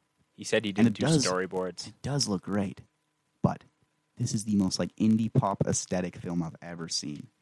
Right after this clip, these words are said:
Speaker 1: I was
Speaker 2: Looks
Speaker 1: looking at
Speaker 2: great.
Speaker 1: the, the, I found the cinematographer on Instagram 'cause
Speaker 2: Yeah.
Speaker 1: I was like, "Oh, I wonder what else he's worked on."
Speaker 2: Yeah.
Speaker 1: I was, I watched his reel.
Speaker 2: Yeah.
Speaker 1: No Benji Sauer in this reel.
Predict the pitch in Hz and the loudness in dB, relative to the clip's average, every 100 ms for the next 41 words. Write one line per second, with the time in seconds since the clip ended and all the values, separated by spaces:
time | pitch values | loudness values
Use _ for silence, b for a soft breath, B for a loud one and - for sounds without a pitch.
0 | _ _ - 110 156 139 107 107 127 92 | _ _ 0 2 4 2 2 2 2 -2
1 | _ _ _ _ 113 117 - - 110 104 | _ _ _ _ -2 -2 -6 -8 -2 -2
2 | 92 _ _ _ - 135 131 - 117 104 | -2 _ _ _ -4 -2 -2 0 -2 2
3 | 101 98 95 90 87 95 117 113 120 139 | 2 0 -4 -8 -10 -10 -12 -12 -14 -2
4 | 107 95 98 104 117 131 131 123 110 - | 2 4 2 -4 2 4 4 2 -2 -4
5 | 110 98 107 127 117 127 - 151 160 92 | -4 -4 -4 -6 -6 -6 -6 -10 -6 -4
6 | 87 92 - 104 - - - 95 110 - | -4 -6 -12 -12 -12 -10 -4 2 2 0
7 | 104 87 95 90 80 - _ - 80 104 | -8 -6 -4 -4 -6 -12 _ -4 -4 -8
8 | - _ _ - 87 87 87 87 82 82 | -16 _ _ -20 -16 -8 -6 -6 -8 -14
9 | 85 85 85 80 80 82 85 92 87 85 | -16 -14 -14 -12 -14 -16 -16 -12 -12 -10
10 | 80 | -12